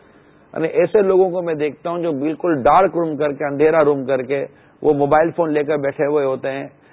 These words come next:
ان کی کمریں ٹیڑھی ہو رہی ہوتی ہیں، ان کے دماغ عجیب و غریب ہو رہے ہوتے ہیں، ان کی آنکھیں خراب ہو رہی ہوتی ہیں، بہت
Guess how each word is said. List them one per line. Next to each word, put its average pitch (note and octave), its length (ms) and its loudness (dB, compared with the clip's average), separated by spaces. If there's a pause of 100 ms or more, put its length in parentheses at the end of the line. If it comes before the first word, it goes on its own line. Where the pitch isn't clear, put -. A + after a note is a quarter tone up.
(140)
ان D#3+ 220 -4
کی E3 80 -2
کمریں D3+ 360 -4
ٹیڑھی D#3+ 340 -4
ہو D3 160 0
رہی D3 100 -2
ہوتی C#3 380 -4
ہیں، C3 200 -8
ان C#3+ 160 -8
کے D#3 140 0
دماغ C#3 360 0 (420)
عجیب C#3 280 -2
و D#3+ 60 0
غریب D3 260 0
ہو B2+ 140 0
رہے C3+ 80 0
ہوتے B2+ 220 -4
ہیں، C#3+ 80 -8
ان C#3+ 80 -10
کی D3 80 -6
آنکھیں C#3+ 340 -4
خراب C#3+ 260 2
ہو C3+ 160 2
رہی C3+ 100 0
ہوتی B2+ 280 -6
ہیں، C3+ 80 -6
بہت E3+ 240 0